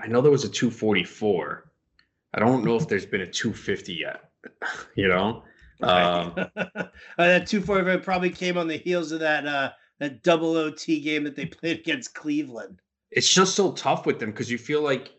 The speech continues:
Speaker 1: you wanna bet the over every time out with them. And then you're
Speaker 2: Right.
Speaker 1: like, "Well,"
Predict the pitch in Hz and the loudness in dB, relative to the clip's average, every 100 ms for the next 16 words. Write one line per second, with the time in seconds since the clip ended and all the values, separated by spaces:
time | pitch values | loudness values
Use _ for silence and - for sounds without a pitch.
0 | - 127 147 143 185 208 120 120 110 110 | -10 0 2 4 4 2 -2 -2 0 0
1 | 127 104 95 107 117 113 104 98 156 - | 0 -2 -4 -4 -6 -4 -4 -2 -4 -4
2 | - 98 90 87 - 104 98 98 98 95 | -10 -10 -10 -12 -8 -6 -4 -2 0 -2
3 | 95 127 131 127 123 113 110 95 - | -4 -4 -2 0 0 0 0 -2 -12